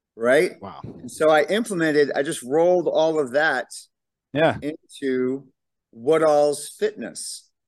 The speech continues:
Speaker 1: And I would take that to the clients' homes. And then when I moved here, I created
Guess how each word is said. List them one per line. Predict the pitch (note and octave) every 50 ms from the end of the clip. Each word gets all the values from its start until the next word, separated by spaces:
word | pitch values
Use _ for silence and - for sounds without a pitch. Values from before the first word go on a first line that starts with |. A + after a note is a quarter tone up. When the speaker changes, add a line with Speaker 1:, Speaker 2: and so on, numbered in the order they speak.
| _ _ _ _ _ _ _ _ _ _
Speaker 1:
And | A2+ A2+ A#2
I | A#2+
would | B2 A#2 A#2+ A#2
take | - - C3 B2 - -
that | C3 B2+ C3+ - -
to | - C3
the | B2 A#2 A#2
clients' | - A2+ G#2+ G#2 A2 A#2+ -
homes. | - G3 G3 C#3+ G#2 G2 - - - - - _ _ -
And | A2+ A2+ A2
then | A#2+ A#2+ A#2 A2+
when | A#2 A#2
I | A#2
moved | A#2 A#2+ B2 B2 A#2+ A#2+ -
here, | E3+ F#3 D#3 C#3 C3 C#3 C#3 - _ _ _ _ _ _ _ _ _
I | G#2+ A2+ A2+ A2+
created | A2+ - - C3 C3 D3+ E3 D#3 C#3+ B2+ B2 A2+